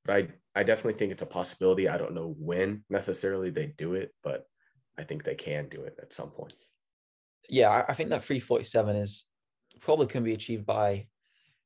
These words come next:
Speaker 2: I know we saw Ollie Hoare in the mile against Josh run a three fifty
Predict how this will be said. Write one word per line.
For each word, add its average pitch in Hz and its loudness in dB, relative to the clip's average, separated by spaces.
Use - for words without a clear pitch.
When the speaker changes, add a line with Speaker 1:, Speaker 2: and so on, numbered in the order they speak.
Speaker 2:
I 110 -2
know 104 0
we 123 -10
saw 107 2
Ollie 104 2
Hoare 107 2
in 104 -4
the 104 -4
mile 104 -2
against 101 -8
Josh 104 -2
run 107 -4
a - -2
three 104 -4
fifty 104 -4